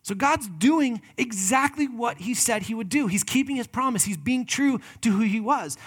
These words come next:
The thing that we have to remember when we look at scriptures like this in the Old Testament and versus the New Testament is we so often want to say, "Oh, that's the God of then versus the God of now." That is just not true.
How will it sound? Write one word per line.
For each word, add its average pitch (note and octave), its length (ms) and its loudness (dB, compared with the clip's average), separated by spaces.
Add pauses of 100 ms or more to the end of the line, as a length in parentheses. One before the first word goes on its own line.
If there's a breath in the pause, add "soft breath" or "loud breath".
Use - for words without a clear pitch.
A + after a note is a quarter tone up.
(100)
The G3 80 2
thing D#4+ 300 2
that F4 100 2
we C#4 140 -2
have A3 300 -4
to A3 60 -14
remember G3+ 280 -4
when E3+ 100 -6
we E3 80 -4
look G3+ 240 -4
at - 100 -12
scriptures D#3+ 360 -8
like D#3 160 -4
this D3+ 120 -6
in D3 60 -8
the D#3 60 -4
Old D3+ 100 -4
Testament D3 360 -6
and D3 40 -6
versus C#3 200 -4
the C#3+ 40 -8
New D3+ 80 -2
Testament C3 380 -10 (260 loud breath)
is D#3+ 160 0
we E3 60 0
so F#3 180 -2
often F#3 400 -2
want D3+ 140 -8
to D3 60 -4
say, D#3 200 0
"Oh, D3 120 -4
that's D#3+ 240 -6
the - 80 -8
God D3+ 240 -2
of C3+ 120 -12
then C#3+ 300 -2 (180 loud breath)
versus D3 320 -4
the D3+ 80 -4
God B2+ 220 -4
of A#2+ 80 -14
now." C#3 160 -2
That D#3+ 160 -6
is E3 80 -10
just G#3 160 -8
not E3 120 -10
true. C4+ 360 -4